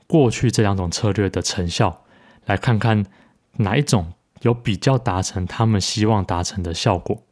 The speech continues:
所以从今天的角度来看，奥巴马时期所签的这个核能协议，它实质上是给了伊朗更大的喘息机会。所以我们都很好理解，一个纸上的文件，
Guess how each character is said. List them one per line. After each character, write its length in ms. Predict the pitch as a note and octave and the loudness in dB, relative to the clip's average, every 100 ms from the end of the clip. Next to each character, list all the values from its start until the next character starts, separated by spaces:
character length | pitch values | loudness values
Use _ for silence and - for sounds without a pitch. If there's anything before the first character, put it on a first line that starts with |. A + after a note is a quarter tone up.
| _ _ _ _ _ - | _ _ _ _ _ -10
所 180 | - D3 | 0 2
以 60 | |
从 200 | B2+ A2 | 2 0
今 160 | G#2 B2+ | 2 2
天 120 | C3+ | 2
的 60 | A#2 | 2
角 180 | G2+ F2 | 0 0
度 160 | G#2 | 0
来 160 | F#2 E2+ | 0 -2
看， 260 | - F#2 - _ _ _ | -2 -2 -4 _ _ _
奥 160 | - D3+ | 0 2
巴 160 | E3 D#3 | 4 2
马 160 | G#2+ | 0
时 180 | - G#2 | -2 -4
期 200 | - F#2+ | -2 -2
所 200 | - F#2+ | -2 -2
签 220 | - A2 | 0 0
的 100 | G2+ | 2
这 120 | G2 | 2
个 80 | G2+ | 0
核 260 | - G2 G2 | 0 0 2
能 180 | G2 F#2+ | 2 0
协 320 | - F#2+ F2+ | 0 0 2
议， 220 | G2+ F#2 _ - - _ _ | 0 -2 _ -20 -20 _ _
它 160 | - E3 | -2 0
实 180 | - A2 | 0 0
质 100 | A2 | 0
上 220 | C#3 A#2+ | 2 0
是 160 | C3+ A#2+ - | 0 -4 -2
给 260 | A2+ F#2+ F2 | 0 0 0
了 260 | F2+ G2 - | -2 -4 -2
伊 220 | B2+ B2 | 0 2
朗 320 | A#2 F2 - _ | 2 0 -6 _
更 200 | - C3 | 0 2
大 180 | A2+ A#2 | 2 2
的 180 | G2+ F#2 | 2 0
喘 280 | - - E2+ | -2 -2 -2
息 200 | - F2+ | -4 -6
机 220 | G#2 F#2 | -4 -2
会。 240 | - F#2+ - _ _ _ _ _ _ _ - | 0 0 -2 _ _ _ _ _ _ _ 0
所 140 | G3 | 2
以 20 | |
我 40 | B2+ | 4
们 80 | |
都 120 | G#2+ C3 | 4 2
很 220 | - G#2+ | 2 0
好 220 | G#2+ F#2 | 0 0
理 180 | F#2 F2+ | -2 -2
解， 300 | G#2+ F2 - _ _ | 0 -2 -4 _ _
一 140 | - A#2+ | -6 0
个 280 | A#2+ A2 | 2 2
纸 320 | G2+ - G2+ F2+ | 0 -2 -4 -2
上 280 | C3 B2 | 0 0
的 140 | G2+ F#2 | 2 0
文 220 | F2+ F2 | -2 -4
件， 240 | - F#2+ | -2 -2